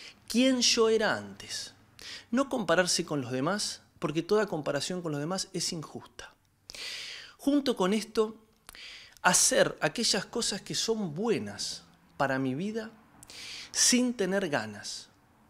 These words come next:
Es muy importante que uno no se determine en su conducta por las ganas que tengan,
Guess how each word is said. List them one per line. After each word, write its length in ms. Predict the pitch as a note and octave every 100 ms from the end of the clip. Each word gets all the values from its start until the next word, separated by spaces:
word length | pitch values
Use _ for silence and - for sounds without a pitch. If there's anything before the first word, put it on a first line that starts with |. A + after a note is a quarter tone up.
| -
Es 160 | A#3 A#3
muy 300 | G#3+ A#3+ A#3
importante 600 | F#3+ D#3+ D3+ G#3 G#3 F3+
que 140 | D#3+
uno 180 | F#3+ G3
no 200 | D#3 G#3
se 220 | - G3+
determine 760 | D#3+ C3+ C#3 C3 B2+ F#3+ E3 A#2
en 120 | B2
su 220 | A#2+ C3
conducta 640 | B2+ B2+ D3+ A3 - - G#3 - _
por 180 | E3+ F3
las 220 | E3+ D#3+
ganas 300 | A3 A3 G#3
que 120 | -
tengan, 480 | - A2 - - -